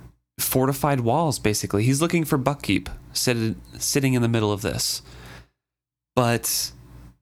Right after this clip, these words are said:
instead, he finds a very fine, elegant, and expensive residence. You know, patterns had been worked into the stone walls,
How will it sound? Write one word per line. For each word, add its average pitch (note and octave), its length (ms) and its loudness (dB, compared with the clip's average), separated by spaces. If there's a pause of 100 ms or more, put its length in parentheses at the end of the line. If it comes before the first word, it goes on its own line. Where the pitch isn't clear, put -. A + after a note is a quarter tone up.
instead, F3+ 440 2
he D3+ 140 2
finds B2+ 840 2 (540)
a A2 540 4 (720)
very C#3 480 2
fine, C3+ 720 2 (800)
elegant, D#3 560 2
and A#2 120 2
expensive B2 720 0
residence. A#2 640 0 (960)
You G#2 80 2
know, G#2 40 2
patterns A#2+ 380 2
had A#2 100 2
been A2+ 140 2
worked A2+ 240 0
into A2 80 0
the A2 80 -2
stone G#2+ 320 -2
walls, D3 560 2